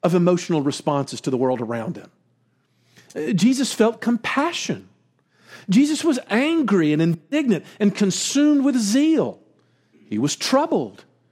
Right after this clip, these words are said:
He was greatly distressed, very sorrowful, and he grieved. Jesus sighed. He wept and sobbed. He groaned. He was in agony.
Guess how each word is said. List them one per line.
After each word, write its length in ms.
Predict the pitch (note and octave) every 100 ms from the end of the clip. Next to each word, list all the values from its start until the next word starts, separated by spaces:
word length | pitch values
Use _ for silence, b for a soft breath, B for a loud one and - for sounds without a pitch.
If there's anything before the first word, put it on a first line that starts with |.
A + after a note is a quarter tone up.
| _
He 80 | G#3+
was 160 | G#3+ D3
greatly 560 | - E3 F#3 G3+ A3+
distressed, 800 | A3 A3+ - - B3+ C#4+ A3 - B B
very 480 | A#2 C3+ D#3+ F3+ G#3+
sorrowful, 880 | - - B3 C#4+ G#3 - G#2 F#2+ - _ _
and 140 | G#3+
he 60 | A#3
grieved. 840 | F#3 G3+ C#4+ E4+ D#4 A2+ - - _ _ _ _ b b b
Jesus 340 | F3+ E4 E4 -
sighed. 840 | - - - D4+ E4+ C4+ G#2+ F#2+ - _ _ _ _ b b b b
He 140 | - B3
wept 480 | A#3+ D4 C4+ -
and 120 | G3 G3
sobbed. 600 | - C4 C#4+ B3+ D#3 C#3+
He 100 | E3+
groaned. 720 | - G3+ C#4+ D#4 A#3+ D3+ C#3+ B B
He 120 | A#3+
was 160 | A#3 G3
in 100 | A3
agony. 680 | C#4 E4+ A3+ D#3+ G2+ G2+